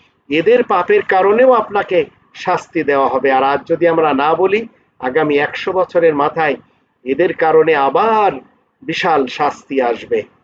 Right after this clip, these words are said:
তাই আসুন আমরা সবাই কোরআনের নির্দেশ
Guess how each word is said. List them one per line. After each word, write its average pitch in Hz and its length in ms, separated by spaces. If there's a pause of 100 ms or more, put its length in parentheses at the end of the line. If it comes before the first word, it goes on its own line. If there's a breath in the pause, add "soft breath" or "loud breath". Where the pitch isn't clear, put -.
(260)
তাই 143 200 (480)
আসুন 170 380
আমরা 139 280
সবাই 139 400 (1080)
কোরআনের 151 460 (960)
নির্দেশ 147 460